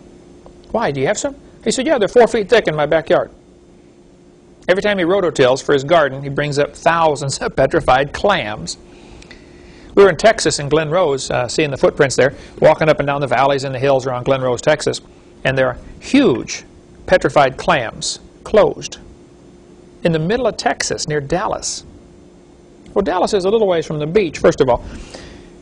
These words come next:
and these clams are huge. Of course, everything's bigger in Texas, you know how it goes.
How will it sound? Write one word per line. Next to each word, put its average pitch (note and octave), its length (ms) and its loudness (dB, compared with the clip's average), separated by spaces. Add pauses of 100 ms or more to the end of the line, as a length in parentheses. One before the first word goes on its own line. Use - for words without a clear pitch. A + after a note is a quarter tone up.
and E3+ 100 0
these F3 100 0
clams B3 340 -6
are D3+ 140 -2
huge. - 560 -2 (280)
Of - 80 -20
course, - 220 2 (580)
everything's A#2 280 2
bigger A2 240 0
in A2+ 60 -8
Texas, - 380 0
you C3 60 -4
know B2 60 -6
how C3 80 -2
it C3 60 -6
goes. A#2+ 180 -4